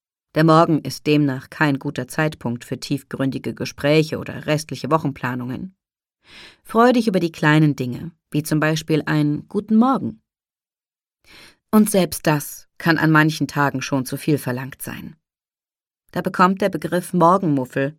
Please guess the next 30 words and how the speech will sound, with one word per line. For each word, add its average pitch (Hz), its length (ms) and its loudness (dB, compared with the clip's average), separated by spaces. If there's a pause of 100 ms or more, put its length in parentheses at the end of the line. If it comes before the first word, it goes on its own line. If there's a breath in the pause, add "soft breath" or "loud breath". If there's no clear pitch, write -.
nochmal 151 320 0
eine 143 240 -4
ganz 175 360 -2
neue 135 220 0
Bedeutung. 123 640 -6 (1500 soft breath)
Teenies 214 500 2
leiden 156 560 2
an 143 120 -2
einem 147 260 0
Schlafdefizit. - 1040 -2 (640)
Und 160 320 0
den 139 100 0
Schlaf, 185 420 2
den 135 180 -4
sie 123 120 -8
durch 131 180 -10
das - 180 -14
frühe 170 360 -4
Aufstehen 151 460 -2
unter 185 260 -2
der 143 160 -2
Woche 147 220 -2
nicht 156 240 -2
bekommen, 196 440 0 (400 loud breath)
holen 202 240 4
sie 226 140 0
häufig 165 500 0
am 202 140 -4
Wochenende 131 480 -4
nach. 113 400 -10